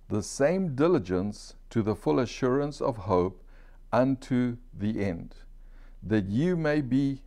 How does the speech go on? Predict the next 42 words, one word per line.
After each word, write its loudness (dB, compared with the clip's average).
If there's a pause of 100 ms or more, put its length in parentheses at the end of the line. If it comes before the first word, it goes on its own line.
not 2
slothful, -2 (520)
but 6
followers 6
of -2
them 0
who -2
through 0
faith -2
and -2
patience -6 (400)
inherit -2 (520)
the -2
promises." -6 (920)
Now, 2
as 4
always, 6
<clears throat> -4
I 4
know 8
it's 2
a 2
little 4
harder 2
to -8
understand -6
from -4
the -6
King -8
James, -8 (440)
but -2
you 4
know 6
that, 4
I'll, 6
and 0
I 4
say -2
this -4
every 0
time, -4 (280)
it's, -12